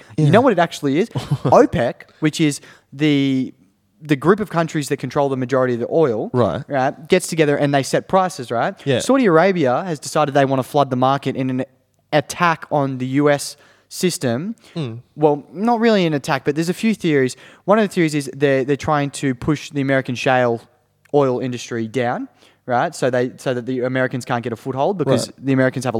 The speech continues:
Speaker 1: lot of shale, shale oil, oil.
Speaker 2: Mm-hmm.
Speaker 1: Um, but the other theory is that they're actually in a direct price war with Iran.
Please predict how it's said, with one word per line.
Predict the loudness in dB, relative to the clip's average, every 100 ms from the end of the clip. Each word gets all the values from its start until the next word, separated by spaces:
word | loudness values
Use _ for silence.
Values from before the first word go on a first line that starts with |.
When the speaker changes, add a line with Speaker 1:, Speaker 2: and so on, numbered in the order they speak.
| 2
Speaker 1:
lot | 2
of | 2
shale, | 0 0 0 -2 -4
shale | 0 2 4
oil, | 2 0 2
oil. | 2 2 -2 -4
Speaker 2:
Mm-hmm. | -8 -6 -8 _ 2
Speaker 1:
Um, | 2 0 -6 _ _ -4 0
but | 2
the | 4
other | 2 2
theory | 2 2 2
is | 0
that | 0
they're | 2
actually | 2 0 0 2
in | 2
a |
direct | 2 0 0
price | 0 0 0
war | -2
with | 0
Iran. | 2 2 2 0